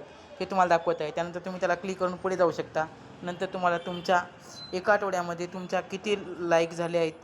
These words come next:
किंवा तुम्हाला किती व्ह्यूज आले, व्ह्यूज आले आहेत ते तुम्हाला दाखवत आहे. या म-, आठवड्यात मित्रांनो माझे बावीस पॉइंट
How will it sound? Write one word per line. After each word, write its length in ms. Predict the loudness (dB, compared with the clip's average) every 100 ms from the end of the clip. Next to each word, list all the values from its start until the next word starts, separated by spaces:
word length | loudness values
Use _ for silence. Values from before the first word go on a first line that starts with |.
| -10
किंवा 280 | -2 0 0
तुम्हाला 460 | 0 2 4 4 0 -16 -10
किती 200 | -4 -2
व्ह्यूज 240 | 0 4
आले, 260 | 6 6 0 -2
व्ह्यूज 340 | -4 -4 4
आले 200 | 2 4
आहेत 140 | -4 -6 -14 -20 -10
ते 40 | -6
तुम्हाला 280 | -2 0
दाखवत 160 | 0 0
आहे. 120 | 0
या 160 | 2 0
म-, 140 | -2 -8 -6
आठवड्यात 360 | 0 2 2
मित्रांनो 320 | 0 2 2 2
माझे 280 | 0 0 -8 -12 -14 0
बावीस 300 | 2 2 -2
पॉइंट 300 | 2 2